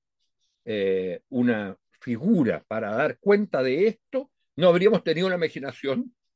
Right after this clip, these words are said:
de la realidad de juntar a Trump, que es, digamos, desde varias perspectivas, un loco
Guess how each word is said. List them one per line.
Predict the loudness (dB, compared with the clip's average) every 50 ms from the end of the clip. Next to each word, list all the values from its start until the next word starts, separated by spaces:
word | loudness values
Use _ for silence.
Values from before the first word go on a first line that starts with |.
| _ _ _ _ _ _ _ _
de | -12 -8 -4 -4 -2
la | -2 -2 -2
realidad | -2 -2 -2 0 2 2 2 4 2 2 0 -2 _ _ _ _ _ _ _ _ _ _ _
de | -10 -10 -8
juntar | -8 -6 -8 -6 -2 -2 0 0 0 -2 -4 _ _ _ _ _ _ _ _ -6
a | -4 -4 -4 -4 -6 -10 -14 _ _ _ _ _ _ _ _ _ _ _ _ _ _ _ _ _ _ _ _ _
Trump, | -2 0 2 2 0 -2 -4 -8 _ -20 _ _ _ _ _ _ _ _ _ _ _ _ _ -4
que | -2 -2
es, | -2 -2 -4 -20 _ _ _ _ _ _ _ _ _ _ _ _
digamos, | -8 -2 2 4 4 4 4 2 0 -2 _ _ _ _ _ _ _ _ _ _ _ _ _ _ -14
desde | -8 -6 -4 -4 -4 -6 -8 -8 -10 -14 _ _ _
varias | -4 0 0 2 2 0 -2 -2
perspectivas, | -4 -6 -6 -4 -4 -6 -6 -6 -6 -6 -2 0 2 2
un | 2 0 -4 _ _ _ _ _ _ _ _ _ _ -18
loco | -14 -10 -6 0 4 6 8 8 6 4 0 -10 -12 -12